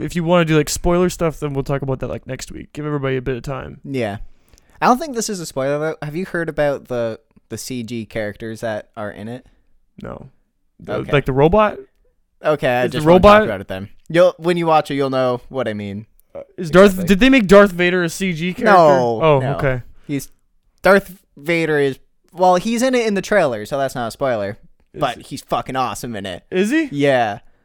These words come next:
Speaker 1: Is he, like, fucking ruthless?
Speaker 2: Yes.
Speaker 1: Shit. Okay.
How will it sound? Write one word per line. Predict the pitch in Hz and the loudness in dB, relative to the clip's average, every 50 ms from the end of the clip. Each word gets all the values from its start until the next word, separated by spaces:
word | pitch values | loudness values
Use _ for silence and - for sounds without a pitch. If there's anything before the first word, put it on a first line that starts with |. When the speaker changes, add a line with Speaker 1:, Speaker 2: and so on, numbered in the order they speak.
| _ _ | _ _
Speaker 1:
Is | 175 165 | -14 -12
he, | 180 185 | -10 -10
like, | 165 156 170 160 139 143 | -6 -2 -2 -2 -2 -2
fucking | - - - 185 - 190 165 | -4 -2 0 0 0 0 -2
ruthless? | 151 151 165 170 - 208 214 226 220 - - | -2 -2 -4 -4 -2 -2 -2 -2 -4 -6 -8
Speaker 2:
Yes. | 139 151 165 170 165 151 139 127 120 - - - - - - | -6 0 4 4 6 6 6 4 2 -2 -6 -8 -10 -14 -14
Speaker 1:
Shit. | - - - 147 139 139 139 135 135 131 127 - - - | -12 -10 -6 -4 -4 -2 0 0 -2 -2 -4 -6 -12 -4
Okay. | - 156 147 | -2 0 0